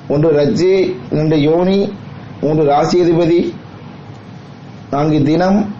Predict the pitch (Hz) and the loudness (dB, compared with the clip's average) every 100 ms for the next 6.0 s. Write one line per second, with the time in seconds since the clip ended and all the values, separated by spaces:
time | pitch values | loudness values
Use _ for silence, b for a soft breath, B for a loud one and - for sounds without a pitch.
0 | - 135 151 151 135 156 190 - - - | -6 0 2 2 2 2 2 0 -2 -12
1 | - - - - - 143 160 135 135 160 | -18 -18 -18 -10 -2 2 4 2 2 2
2 | 185 196 - - - - 135 156 160 - | 2 2 -2 -8 -16 -8 0 2 2 0
3 | - - - - 170 180 170 - - - | -6 -12 -14 -4 0 2 2 -2 -10 -16
4 | - - - - - - - - - - | -16 -16 -18 -18 -18 -18 -18 -20 -18 -20
5 | - - - 147 147 160 147 147 147 131 | -20 -12 -2 0 2 2 4 4 2 0